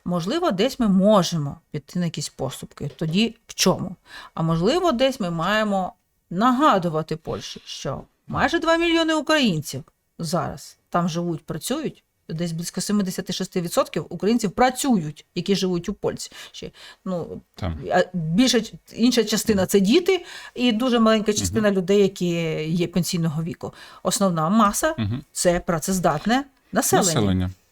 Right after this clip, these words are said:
Speaker 2: При
Speaker 1: Тому
Speaker 2: тому, що молоде ще, між,
Speaker 1: Да.
Speaker 2: між іншим, це не там бабусі і дідусі, там більшість людей, які можуть або заробити, або мають свої кошти, які вони витрачають в Польщі і піднімають економіку. Правильно ви, Світлана, сказали, що,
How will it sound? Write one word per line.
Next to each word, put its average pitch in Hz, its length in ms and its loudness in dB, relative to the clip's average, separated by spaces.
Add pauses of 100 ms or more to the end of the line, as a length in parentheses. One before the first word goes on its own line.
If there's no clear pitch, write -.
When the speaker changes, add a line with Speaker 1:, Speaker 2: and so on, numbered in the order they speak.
(140)
Speaker 2:
При 95 120 -2
Speaker 1:
Тому 117 120 2
Speaker 2:
тому, 110 100 6
що - 140 2
молоде 135 420 6
ще, - 160 -4
між, 85 420 0
Speaker 1:
Да. 110 60 -2
Speaker 2:
між 101 200 2
іншим, 110 260 4
це 113 220 0
не 107 800 2
там 95 200 2
бабусі 101 440 2
і 110 40 2
дідусі, 120 480 2
там 92 180 0
більшість 127 440 -2
людей, 123 300 4
які 131 240 0
можуть 113 420 4 (420)
або 113 240 2
заробити, 131 600 4
або 120 240 2
мають 143 340 6
свої 123 280 4
кошти, 214 420 2
які 117 200 2
вони 165 180 4
витрачають 190 800 2
в - 40 -10
Польщі 87 460 -2 (340)
і 120 120 2
піднімають 117 640 4
економіку. 127 580 2
Правильно 123 520 2
ви, 95 120 -4
Світлана, 107 400 -2
сказали, 139 360 2
що, - 160 -2